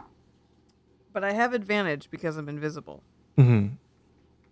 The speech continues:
Speaker 1: Thank goodness, 'cause the first roll was a one. Uh, the second roll was a three. Let me see what I can add to this. Um, <laughs> nine. <laughs>
Speaker 2: Uh,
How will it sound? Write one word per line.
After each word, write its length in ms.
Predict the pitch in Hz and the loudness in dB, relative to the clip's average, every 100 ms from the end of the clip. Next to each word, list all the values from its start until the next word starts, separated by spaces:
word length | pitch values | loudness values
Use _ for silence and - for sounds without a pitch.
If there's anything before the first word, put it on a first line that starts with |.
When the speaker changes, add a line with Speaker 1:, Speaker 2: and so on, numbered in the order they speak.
| _ _ _ _ _ _ _ _ _ _ _ _ - - - _ _ _ _ _ _ _ _ _ _ _ _ _ _ - - - - | _ _ _ _ _ _ _ _ _ _ _ _ -12 -12 -20 _ _ _ _ _ _ _ _ _ _ _ _ _ _ -18 -16 -16 -12
Speaker 1:
Thank 200 | 175 151 | -10 -6
goodness, 360 | 165 147 127 - | -8 -6 -10 -10
'cause 160 | 170 | -12
the 60 | 156 | -10
first 320 | - 180 170 | -2 0 0
roll 160 | 185 165 | 0 0
was 120 | 156 | -2
a 60 | 139 | -6
one. 420 | 139 147 131 135 _ _ _ _ - - - | -2 -2 -2 -6 _ _ _ _ -12 -8 2
Uh, 140 | 175 | 4
the 120 | 165 | 4
second 260 | - 220 196 | 4 4 4
roll 140 | 180 | 2
was 120 | 165 147 | 2 2
a 60 | 139 | -4
three. 560 | - 165 160 131 135 _ _ _ - | -8 -6 -6 -6 -10 _ _ _ -2
Let 160 | 196 262 | 2 4
me 160 | 302 | 2
see 300 | - 285 247 | 0 -2 0
what 160 | 220 208 | 2 4
I 100 | 285 | 4
can 160 | 294 | 4
add 240 | 208 185 175 | 2 2 -2
to 80 | 170 | -6
this. 260 | 160 139 - - | -8 -10 -16 -12
Um, 520 | 196 190 185 240 190 - - | -8 -2 6 6 4 -10 -10
<laughs> 260 | _ - - | _ -20 -4
nine. 520 | 196 220 214 170 160 - | 6 8 8 6 2 8
<laughs> 40 | 311 - - - - _ _ _ _ _ _ _ _ _ _ _ _ _ _ _ _ - - _ - _ _ _ - - - | 8 8 -14 -20 -20 _ _ _ _ _ _ _ _ _ _ _ _ _ _ _ _ -20 -20 _ -20 _ _ _ -20 -4 6
Speaker 2:
Uh, 420 | 113 110 107 | 10 10 8